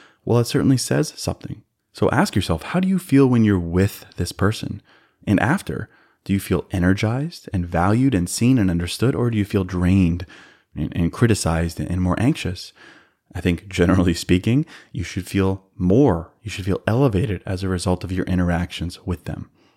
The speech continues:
Clarity. I'd also encourage us to encourage ourselves even further. Do you notice any changes in your behavior when you're around them? Are you more confident,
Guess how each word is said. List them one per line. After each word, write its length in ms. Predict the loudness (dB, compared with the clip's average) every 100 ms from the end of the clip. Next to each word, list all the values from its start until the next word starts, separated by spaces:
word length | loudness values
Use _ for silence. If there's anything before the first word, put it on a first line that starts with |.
| _ _ _ -12
Clarity. 540 | 0 2 2 -2 -14 _ _ _ _ _ _ 2
I'd 100 | 2
also 380 | 4 0 0 _ -2
encourage 360 | -2 4 4 4
us 120 | 0
to 180 | 0 -2 2
encourage 460 | 0 4 4 4
ourselves 460 | -2 2 2 2 2
even 160 | 0
further. 320 | 0 2 2 -2 -14 -20 _ -20
Do 160 | -4 0
you 220 | 2 4
notice 360 | 4 4 2 0
any 220 | 2 0
changes 480 | 0 2 4 2 0
in 80 | -2
your 140 | -2
behavior 840 | -4 -6 -2 0 0 -4 -8 -12 _
when 140 | -2 0
you're 260 | 2 0
around 320 | 0 0 0
them? 260 | -2 -4 -10 _ _ _ _ _ -6
Are 100 | -2
you 100 | 0
more 180 | 0 -4
confident, 640 | 0 0 0 -4 -6